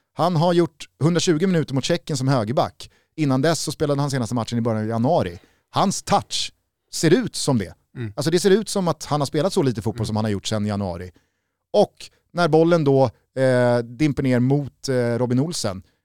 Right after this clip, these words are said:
Speaker 1: så är det, det, det, det där är en målvakt som också har gjort, han gör sin andra match här sedan, eh, Spanien.
Speaker 2: Ja, men tiondelar,
Speaker 1: Eh, i, i, i november.
Speaker 2: sekunder.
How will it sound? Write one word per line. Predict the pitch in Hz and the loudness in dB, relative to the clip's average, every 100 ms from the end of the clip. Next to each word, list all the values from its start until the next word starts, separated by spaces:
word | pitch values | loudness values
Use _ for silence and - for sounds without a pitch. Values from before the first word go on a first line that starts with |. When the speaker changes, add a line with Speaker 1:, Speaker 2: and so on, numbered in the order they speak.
| - | -8
Speaker 1:
så | - | -2
är | 185 160 | 2 2
det, | 147 135 131 | 0 0 -2
det, | 151 180 | -4 -8
det, | 180 | -8
det | 170 196 | -6 0
där | 185 202 | 2 4
är | 226 196 | 4 4
en | 185 | 2
målvakt | 160 160 156 151 - | 4 4 4 2 -6
som | - 185 | -6 -2
också | 202 - 220 | -2 -2 0
har | 196 | 2
gjort, | 151 113 - - _ _ | 2 -2 -8 -20 _ _
han | 156 202 | -2 0
gör | |
sin | 202 202 | 0 0
andra | 214 175 175 | 0 0 2
match | 226 - | 0 0
här | 131 107 | 0 0
sedan, | - 139 135 | 0 -2 0
eh, | 131 | 0
Spanien. | 120 202 220 - | -2 -4 -4 -4
Speaker 2:
Ja, | |
men | 196 202 | -2 -2
tiondelar, | - 240 190 156 175 185 180 180 | -2 0 4 6 6 6 8 8
Speaker 1:
Eh, | |
i, | |
i, | 160 | 6
i | 170 170 | 6 6
november. | 180 175 | 8 8
Speaker 2:
sekunder. | 170 170 165 165 170 | 6 6 6 4 0